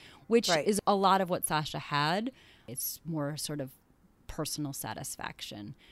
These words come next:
Speaker 1: which is very different from Sasha, who I, I feel like was just,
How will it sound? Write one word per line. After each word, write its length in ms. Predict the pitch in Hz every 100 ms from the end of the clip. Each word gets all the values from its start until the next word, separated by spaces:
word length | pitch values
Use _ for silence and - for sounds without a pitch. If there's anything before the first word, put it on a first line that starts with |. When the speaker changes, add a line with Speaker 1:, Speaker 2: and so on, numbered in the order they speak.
| - -
Speaker 1:
which 240 | 175 160
is 120 | 165
very 220 | - 165 156
different 260 | 143 139
from 140 | - 135
Sasha, 440 | 131 135 - 127
who 240 | 135 143 -
I, 140 | - - _ -
I 160 | 139
feel 200 | 147 127
like 200 | 123 131
was 120 | 151
just, 360 | 135 135 - -